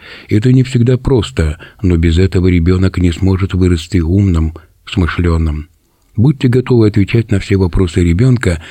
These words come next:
не откладывая ответы на долгое "потом". Если ребенок заинтригован явлением или предметом, значит, он готов воспринимать информацию о нем. И этот момент важно не упустить,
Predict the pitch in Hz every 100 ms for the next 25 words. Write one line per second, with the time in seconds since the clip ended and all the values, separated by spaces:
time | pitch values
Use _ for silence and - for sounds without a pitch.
0 | - - 95 90 - 104 110 101 98 92
1 | 98 117 117 110 101 - - 92 87 95
2 | 101 95 95 92 90 _ - 95 - 90
3 | 73 71 - _ _ _ _ - 90 123
4 | - 113 110 95 95 95 95 87 80 85
5 | 82 90 87 92 85 85 82 85 110 95
6 | 80 71 - - - 90 90 87 85 82
7 | 104 120 80 73 - - - 85 80 131
8 | 131 123 120 107 101 143 131 117 - 98
9 | 87 95 117 98 95 92 87 82 - 90
10 | 85 82 71 71 - - _ - 98 90
11 | 90 - 85 95 135 123 - - - 85
12 | 82 73 - 98 98 - 90 87 87 110
13 | - - 78